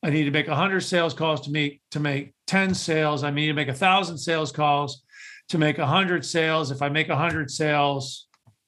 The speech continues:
I'm number one in the company for a month. Okay, my goal is a thousand calls. Now, who do I call?" Right? Who are the people I'm calling?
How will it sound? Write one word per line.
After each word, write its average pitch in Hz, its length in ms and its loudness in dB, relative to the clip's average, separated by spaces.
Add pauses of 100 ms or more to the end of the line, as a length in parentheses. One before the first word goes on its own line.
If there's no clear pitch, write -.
(640)
I'm 151 140 2
number 151 240 2
one 143 200 2
in 139 80 -2
the 127 60 -2
company 135 320 -2
for 135 160 -2
a 123 60 2
month. 120 360 -2
Okay, 135 380 0 (100)
my 147 160 2
goal 151 320 2
is 135 440 -2 (540)
a - 80 -2
thousand 143 440 2
calls. 127 380 -4 (220)
Now, 151 440 2 (180)
who 160 160 6
do 151 160 2
I 139 100 0
call?" 139 340 -6 (840)
Right? 131 240 -2
Who 165 140 2
are 185 60 6
the 165 60 0
people 185 300 0
I'm 147 100 0
calling? 139 400 -2